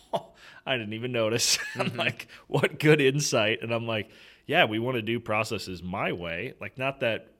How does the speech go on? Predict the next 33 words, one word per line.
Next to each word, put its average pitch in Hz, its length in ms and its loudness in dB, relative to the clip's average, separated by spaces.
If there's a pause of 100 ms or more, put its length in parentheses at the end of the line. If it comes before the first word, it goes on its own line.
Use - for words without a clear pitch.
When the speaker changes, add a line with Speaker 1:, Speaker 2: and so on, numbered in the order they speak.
Speaker 1:
um, 85 440 -6 (100)
her 120 160 -4
ways 101 300 -4
are 87 80 -12
necessarily 90 500 -10
wrong, 104 400 -4
but 82 140 -8
we 92 100 -8
wanna 98 220 -6
have, 98 400 -4
this 98 200 -8
is 90 160 -8
the 78 100 -16
process, 110 600 -6
and 87 80 -14
I 101 100 -8
don't 87 100 -12
want 98 160 -8
her 87 60 -8
to 82 80 -12
buck 95 360 -10
me 87 140 -10
at 76 100 -12
every 82 320 -12 (480)
corner 120 400 -6
of 82 140 -10
it. 90 200 -10 (380)
Um, 98 500 -4
and 101 240 -8
so - 180 -8
she's 95 280 -10
like, 92 460 -8
"Yeah, 117 300 -8